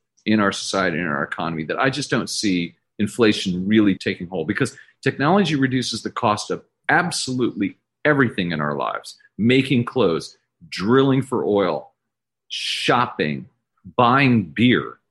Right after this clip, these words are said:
cars, transportation. I mean, just, so it's hard. How are you gonna raise prices? Now, people should get paid more, but other than that, how are you gonna raise prices?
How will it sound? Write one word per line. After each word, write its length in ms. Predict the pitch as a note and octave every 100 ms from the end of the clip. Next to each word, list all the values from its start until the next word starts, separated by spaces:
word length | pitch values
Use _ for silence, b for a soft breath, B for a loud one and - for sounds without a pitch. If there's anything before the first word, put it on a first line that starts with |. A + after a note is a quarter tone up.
| _ _
cars, 560 | - - C3+ F#2+ D#2 -
transportation. 920 | - C3+ C3 - A2+ - C3 - -
I 60 | B2
mean, 260 | C3 A#2+ -
just, 380 | A2+ A2 - -
so 240 | - C#3
it's 180 | C#3 -
hard. 380 | D#3+ G3 G3 -
How 160 | F3
are 80 | G3+
you 120 | G#3
gonna 200 | E3 E3
raise 280 | C#3 C#3+ C3+
prices? 400 | - C#3+ C#3+ B2
Now, 120 | B2+
people 320 | A#2+ E3+ D3+ D3
should 160 | -
get 180 | D3 D3
paid 280 | D3 D#3 G2+
more, 180 | E2+ D#2+
but 220 | G#2 G2 - _ _
other 180 | - E3
than 140 | D3 C3
that, 420 | D3 D3+ G#2+ - _ _ _ _ _ _
how 80 | D3+
are 40 |
you 100 | D#3+
gonna 160 | C#3+ B2+
raise 200 | A#2 A2
prices? 580 | G2 E2+ - - -